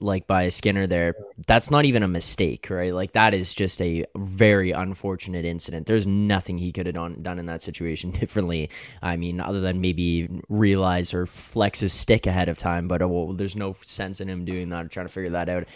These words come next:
uh, earlier. But, yeah, I mean, it was a great bounce back. I was watching that one live. It was pretty cool to, uh, see the Oilers immediately respond there. Yamamoto getting that one done. But,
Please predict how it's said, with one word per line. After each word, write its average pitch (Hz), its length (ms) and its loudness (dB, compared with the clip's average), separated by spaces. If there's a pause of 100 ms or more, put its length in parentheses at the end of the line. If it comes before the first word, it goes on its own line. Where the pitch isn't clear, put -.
(340)
uh, 90 220 6
earlier. 95 460 6
But, 87 320 0
yeah, 85 360 0
I 92 80 2
mean, 92 380 0 (560)
it 104 220 4
was 113 200 4
a 104 40 -2
great 104 260 0
bounce 92 260 -4
back. 95 280 0
I 87 80 2
was 82 100 -4
watching 92 320 0
that 87 120 0
one 87 260 -2
live. 87 360 -2
It 90 80 -4
was 85 140 -6
pretty 92 200 -8
cool 87 280 -8
to, 87 360 -2
uh, 85 200 0 (320)
see 110 200 4
the 95 120 4
Oilers 92 320 2
immediately 90 540 0
respond 90 520 -2
there. 90 240 -2
Yamamoto 87 640 -4
getting 87 240 -6
that 87 120 -6
one 87 200 -8
done. 90 300 -6
But, 85 400 -2